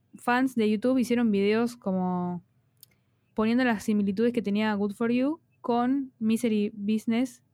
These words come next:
de Paramore, que es de dos mil siete. Y nada, tuvieron como un tema ahí y al final Olivia tuvo que ponerlos como coautores de la canción a Hayley Williams y Joshua Farro,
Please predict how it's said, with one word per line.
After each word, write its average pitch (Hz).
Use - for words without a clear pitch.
de 190
Paramore, 190
que 214
es 208
de 202
dos 185
mil 196
siete. 202
Y 220
nada, 240
tuvieron 254
como 208
un 220
tema 226
ahí 247
y 220
al 196
final 214
Olivia 208
tuvo 214
que 180
ponerlos 208
como 190
coautores 208
de 208
la 196
canción 196
a 208
Hayley 208
Williams 214
y 208
Joshua 202
Farro, 202